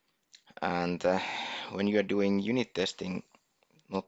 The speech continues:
all A P Is are available, and some might be just test stubs or mock-up A P Is that, uh,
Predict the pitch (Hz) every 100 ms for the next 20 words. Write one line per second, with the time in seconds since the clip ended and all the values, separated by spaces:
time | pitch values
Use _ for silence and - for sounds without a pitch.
0 | - - 90 85 - 69 - 55 53 50
1 | - - - - - - - - 170 202
2 | _ _ _ _ _ - - - - -
3 | _ _ _ _ _ _ _ _ - -
4 | - - - _ _ - - - - -
5 | - - - - - - - - - -
6 | - - - - - 107 113 - - 50
7 | 50 50 50 - - - - - - -
8 | - - - - 82